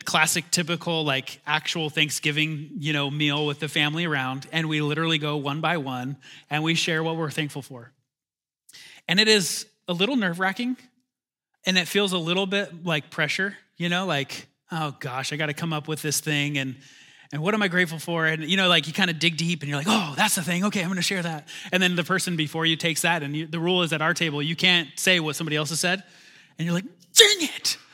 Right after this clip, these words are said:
I have to be thankful for two things, man."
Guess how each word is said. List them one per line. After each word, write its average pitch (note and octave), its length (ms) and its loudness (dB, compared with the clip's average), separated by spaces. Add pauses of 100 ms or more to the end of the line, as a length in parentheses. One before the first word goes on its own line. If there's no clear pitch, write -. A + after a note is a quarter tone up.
(120)
I D4+ 80 6
have D#4+ 140 4
to C#4+ 80 0
be C#4 160 8
thankful D4+ 340 4
for A#3+ 200 4
two - 320 8
things, A#3+ 560 4 (800)
man." B3 480 6